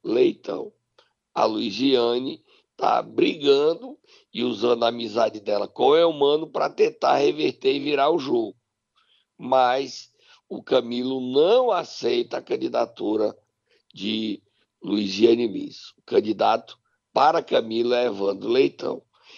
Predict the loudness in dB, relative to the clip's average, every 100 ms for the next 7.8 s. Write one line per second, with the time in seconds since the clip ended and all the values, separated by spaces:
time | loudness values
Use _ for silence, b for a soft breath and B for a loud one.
0 | B -4 0 2 0 0 0 0 -2 -4
1 | -2 -2 -2 -2 -2 2 -2 0 -8 -6
2 | -8 -12 _ _ _ _ -10 -4 -2 -2
3 | -4 -14 -14 -16 _ b b b b b
4 | _ -6 -4 0 0 0 -4 -2 -2 -4
5 | 0 0 0 -4 -2 0 2 0 0 -4
6 | -6 -6 b b b -4 -2 2 0 0
7 | -2 0 2 0 0 -2 -6